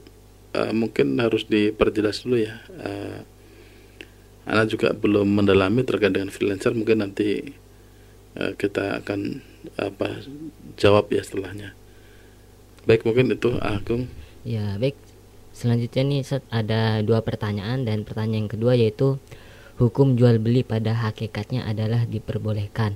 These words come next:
Speaker 2: Dalilnya dalam Quran surat Al-Baqarah ayat dua ratus lima, dua ratus tujuh puluh lima, Allah telah menghalalkan jual beli dan mengharamkan riba.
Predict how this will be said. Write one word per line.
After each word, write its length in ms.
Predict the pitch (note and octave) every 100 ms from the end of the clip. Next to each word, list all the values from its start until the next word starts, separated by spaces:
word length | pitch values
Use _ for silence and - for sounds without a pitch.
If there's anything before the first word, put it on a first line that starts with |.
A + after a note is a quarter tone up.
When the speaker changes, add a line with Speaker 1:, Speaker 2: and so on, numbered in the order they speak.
| - - -
Speaker 2:
Dalilnya 640 | A2+ A2 A2 A#2+ B2+ C#3 C3+
dalam 400 | A2+ A2 A2 A2
Quran 240 | A#2 G2+ A#2+
surat 480 | A2 G#2+ G#2 G#2 -
Al-Baqarah 400 | G#2 F#2+ A2+ G#2+
ayat 160 | G#2+
dua 160 | G2+ G2
ratus 160 | G#2
lima, 400 | G#2 G#2+ G2+ G2 - - - F#2+
dua 240 | A#2 A2+
ratus 240 | A2 A#2
tujuh 240 | A2+ G#2+ G#2
puluh 80 | G#2+
lima, 240 | C3+ D3 - - -
Allah 240 | A2+ B2+ B2+
telah 320 | B2 C3 B2+
menghalalkan 800 | A#2+ A2+ A2+ A2 G#2+ A#2 B2 A2
jual 240 | G#2+ G#2
beli 240 | A2 A2+ A2
dan 160 | G#2+
mengharamkan 640 | G#2+ G#2 G2 G#2 G#2 G#2+ G2+
riba. 400 | G#2 G2+ G2